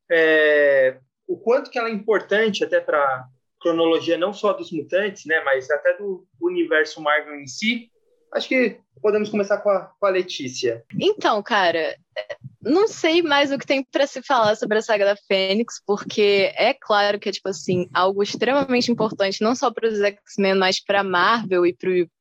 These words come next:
Speaker 2: quadrinhos de herói em si. E não né, não precisa nem comentar que é, tipo, extremamente bem feita, muito bem escrita, quebrou padrões, et cetera, et cetera.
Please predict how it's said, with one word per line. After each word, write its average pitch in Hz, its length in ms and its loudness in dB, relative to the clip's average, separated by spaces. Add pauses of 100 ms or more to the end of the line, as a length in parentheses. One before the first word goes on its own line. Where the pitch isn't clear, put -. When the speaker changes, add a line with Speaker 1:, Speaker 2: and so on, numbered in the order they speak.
(200)
Speaker 2:
quadrinhos 247 460 0
de 202 80 0
herói 190 260 2
em 190 100 -4
si. 254 380 -2 (720)
E 233 420 2
não 370 420 0 (380)
né, 294 140 2
não 311 120 0
precisa 311 460 0
nem 302 140 2
comentar 302 680 0
que 269 100 -4
é, - 20 -4
tipo, - 180 -8
extremamente 240 840 0
bem 233 340 -2
feita, 220 480 2
muito 202 280 0
bem 196 180 0
escrita, 214 760 0
quebrou 208 400 -2
padrões, 214 320 0
et 208 100 -2
cetera, 233 220 0
et 240 80 -8
cetera. - 180 -6